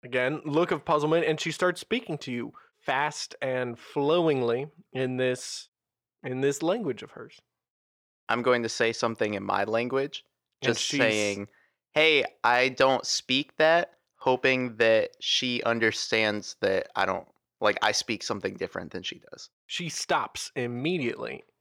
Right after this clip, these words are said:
Speaker 1: and looks very confused, and she starts speaking again, but, like, in shorter bursts, and she says something
Speaker 2: Like she's
Speaker 1: that
Speaker 2: scolding me?
Speaker 1: that could have been a question,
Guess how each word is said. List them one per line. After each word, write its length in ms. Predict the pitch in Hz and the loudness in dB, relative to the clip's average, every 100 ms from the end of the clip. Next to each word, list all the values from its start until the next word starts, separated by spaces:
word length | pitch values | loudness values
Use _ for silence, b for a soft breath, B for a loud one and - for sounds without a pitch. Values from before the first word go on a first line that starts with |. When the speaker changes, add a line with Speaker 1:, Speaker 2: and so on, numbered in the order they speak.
| _ _ _ - | _ _ _ -2
Speaker 1:
and 760 | 127 123 123 120 117 113 110 _ _ _ _ _ | 0 0 0 0 0 -4 -8 _ _ _ _ _
looks 220 | 127 117 - | -8 -8 -2
very 260 | 127 131 | 0 0
confused, 520 | 131 123 123 110 127 | -2 -8 -8 -12 -12
and 100 | 120 | -12
she 120 | - 120 | -10 -10
starts 360 | - 120 110 | -2 -2 -2
speaking 400 | - 123 113 110 | -8 -8 -8 -8
again, 460 | 104 - 104 98 - _ - | -8 -4 -4 -4 -10 _ -8
but, 240 | 110 98 _ _ _ _ _ _ _ _ _ _ - | -6 -6 _ _ _ _ _ _ _ _ _ _ -8
like, 180 | 120 | -8
in 80 | 113 | -6
shorter 300 | - - 117 | -8 -4 -4
bursts, 680 | 107 120 190 - - - - _ _ _ _ _ | -2 0 0 -4 -14 -20 -20 _ _ _ _ _
and 100 | - | -10
she 80 | 123 | -10
says 280 | - 135 135 | -2 -2 0
something 520 | 143 135 139 135 139 _ _ _ _ _ - | -2 0 -2 -2 -6 _ _ _ _ _ -6
Speaker 2:
Like 140 | 95 | -6
she's 180 | - 139 | -2 0
Speaker 1:
that 100 | 127 | -2
Speaker 2:
scolding 520 | - 98 107 135 147 | 0 2 2 0 -2
me? 220 | 156 247 - | -6 -10 -4
Speaker 1:
that 180 | 135 - | -4 -2
could 120 | 151 | -4
have 80 | 143 | 0
been 100 | 143 | 0
a 40 | 123 | -2
question, 580 | - 143 - 220 185 | -2 -4 0 0 0